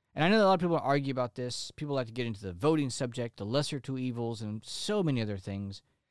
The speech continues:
And George Carlin went so far as to say it didn't matter at all, bought and paid for. He saw no purpose in voting. Um, George Carlin, actually, if you listen to his stuff, and, uh,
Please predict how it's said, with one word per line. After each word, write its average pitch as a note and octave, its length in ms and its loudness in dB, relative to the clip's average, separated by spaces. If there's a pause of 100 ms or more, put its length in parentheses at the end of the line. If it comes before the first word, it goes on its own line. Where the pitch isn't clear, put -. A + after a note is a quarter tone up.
(240)
And G2+ 220 -2
George C3 220 2
Carlin C3 340 2
went A2+ 160 -2
so A2+ 120 -4
far A2 260 0
as G#2+ 100 -4
to G#2+ 60 -8
say A2+ 220 -2
it G#2 140 -4
didn't A#2+ 240 0
matter A#2 300 0
at G#2+ 60 -2
all, A2+ 280 2
bought A2 280 -2
and G#2+ 140 -6
paid G#2+ 260 -2
for. G#2+ 260 -4
He B2 100 -2
saw A2+ 260 0
no G#2+ 200 0
purpose G2 420 -8
in F2+ 120 -6
voting. A#2 420 0 (600)
Um, G2+ 320 0
George D3+ 240 2
Carlin, B2 500 2
actually, A#2+ 440 -4
if G#2 120 -6
you G#2+ 200 -2
listen A#2 320 -4
to G#2+ 100 -4
his G2+ 140 -4
stuff, - 520 -4
and, G2 440 -4
uh, G2+ 200 -4